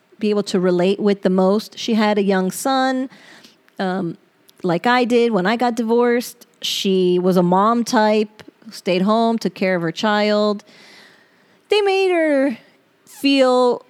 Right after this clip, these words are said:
or look kind of frumpy because of the clothes that she wore, and obviously her character feels insecure about her weight. And, um, so that's, you know,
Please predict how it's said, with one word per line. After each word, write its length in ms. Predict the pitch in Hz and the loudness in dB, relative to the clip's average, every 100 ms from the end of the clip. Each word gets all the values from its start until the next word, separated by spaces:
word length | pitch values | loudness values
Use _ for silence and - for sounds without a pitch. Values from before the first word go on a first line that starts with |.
| _ - | _ -2
or 260 | 220 220 214 | 0 2 2
look 400 | 208 233 226 - | 4 2 0 -2
kind 220 | 226 220 | 0 0
of 80 | - | 0
frumpy 680 | - 226 226 220 226 226 | 0 0 2 0 2 2
because 280 | 208 214 196 | 0 0 -2
of 100 | 185 | -2
the 60 | - | -4
clothes 340 | - 220 220 | -2 0 0
that 140 | 214 - | -2 -4
she 180 | 240 | -2
wore, 600 | 226 214 214 214 208 208 208 | 0 2 2 2 2 0 0
and 260 | 175 170 - | -2 -4 -2
obviously 800 | 202 196 208 190 - 208 208 196 | -2 0 0 -2 -4 -2 -2 -2
her 180 | 202 202 | -2 -2
character 680 | 214 185 185 - 220 294 - | 0 0 0 -2 -2 -2 -8
feels 580 | - 208 196 185 170 - | -6 0 2 2 0 -2
insecure 760 | 208 185 175 - 196 185 175 - | -2 -2 -4 -2 0 2 2 -2
about 380 | 170 170 170 185 | -2 -2 -2 -2
her 260 | 175 165 | -4 -2
weight. 760 | 160 180 170 175 196 294 - - _ - - - _ - | -4 -4 -2 0 0 -2 -8 -18 _ -20 -20 -20 _ -4
And, 400 | 185 185 180 180 | -2 0 0 0
um, 440 | 175 170 170 170 _ _ _ _ _ _ _ _ _ _ | 0 0 -2 -6 _ _ _ _ _ _ _ _ _ _
so 260 | - 202 | -4 0
that's, 560 | 185 190 180 - - - _ _ | 2 0 -2 -6 -12 -14 _ _
you 120 | - 180 | -6 -4
know, 260 | 175 202 | -4 -6